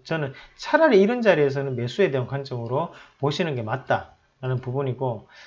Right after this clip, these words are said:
마찬가지로 두 가지 종목만 더 해보겠습니다. 포스코 엠텍 같은 경우에도 지금 오늘 다시 한번 반등은 나타났는데, 음, 이런 종목군들 같은 경우에는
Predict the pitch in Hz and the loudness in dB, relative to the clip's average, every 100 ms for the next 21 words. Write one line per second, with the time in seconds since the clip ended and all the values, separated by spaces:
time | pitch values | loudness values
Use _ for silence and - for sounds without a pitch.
0 | - 143 143 208 247 226 185 - 180 208 | -4 -2 4 4 4 4 2 2 6 6
1 | 175 160 143 127 120 120 131 131 113 101 | 6 0 -2 -2 -4 -2 -2 -2 -8 -10
2 | 123 - 220 - - 202 208 220 170 147 | -10 -6 -6 -6 -4 -2 -2 -2 0 -2
3 | 143 135 139 143 127 160 180 190 - - | -2 -2 0 0 0 0 0 -4 -14 -20
4 | - _ - 175 208 190 175 185 175 156 | -20 _ -4 2 4 4 4 2 2 -2
5 | 147 156 165 185 147 - 143 117 113 131 | -4 -2 2 2 2 0 -2 -4 -2 -2
6 | 127 95 - - - - - - 147 147 | -2 -4 -14 -20 -20 -20 -20 -8 -4 -2
7 | 143 139 135 131 _ _ _ _ _ 262 | -2 -4 -6 -10 _ _ _ _ _ 2
8 | 320 330 269 220 220 202 180 151 170 165 | 6 6 6 4 4 6 8 6 4 0
9 | 170 170 151 139 131 - | 2 2 0 0 -4 -12